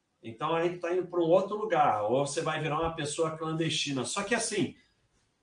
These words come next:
pra você defender essa ideologia do Bitcoin,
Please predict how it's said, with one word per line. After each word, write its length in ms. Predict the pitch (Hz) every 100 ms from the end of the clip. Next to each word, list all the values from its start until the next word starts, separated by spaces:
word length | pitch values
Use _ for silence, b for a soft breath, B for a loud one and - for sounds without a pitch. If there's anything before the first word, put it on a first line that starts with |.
| _
pra 240 | 196 233
você 440 | - 240 - 185 165
defender 680 | 170 165 165 143 127 147
essa 260 | 143 - 143
ideologia 720 | 131 127 135 127 113 107 131
do 140 | 120 113
Bitcoin, 800 | 117 113 - 120 151 190 107